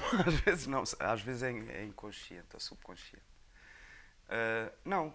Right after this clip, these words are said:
o Nanuk, houve uma altura, já, eu, eu vi-, eu vim para cá, se, se eu continuar com a coisa, a malta vai perceber, enquadra logo a, a situação. Eu depois vim para cá estudar, eh, para o Algarve Biologia Marinha,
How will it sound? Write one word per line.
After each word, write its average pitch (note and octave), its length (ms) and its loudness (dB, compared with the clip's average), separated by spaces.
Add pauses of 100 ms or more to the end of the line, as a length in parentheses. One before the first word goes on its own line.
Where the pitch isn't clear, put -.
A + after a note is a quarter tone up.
o A#2+ 360 -6
Nanuk, B2 420 0 (1700)
houve C#3 220 -2
uma D#3+ 200 4
altura, B2 680 2 (1080)
já, G#2 520 4 (220)
eu, A#2 200 -4
eu G#2 180 -4
vi-, G#2+ 200 -4
eu A2+ 80 2
vim A2+ 180 4
para A2+ 160 2
cá, - 100 -2 (520)
se, - 260 0
se - 180 4
eu E3+ 60 2
continuar D#3 540 6
com - 120 -2
a A#2+ 40 -4
coisa, B2+ 360 4
a A#2+ 40 6
malta A#2+ 300 6
vai G#2 160 4
perceber, - 380 0
enquadra G#2+ 460 4
logo F#2+ 300 2 (500)
a, - 60 -6
a F2+ 40 -4
situação. - 600 -6 (440)
Eu - 80 0
depois C3 220 -2
vim B2+ 100 0
para A#2+ 160 4
cá A2+ 160 4
estudar, G#2+ 380 2
eh, G2 200 0 (220)
para - 100 -2
o - 40 6
Algarve F#2+ 340 4
Biologia F2 440 -2
Marinha, D#2+ 360 -6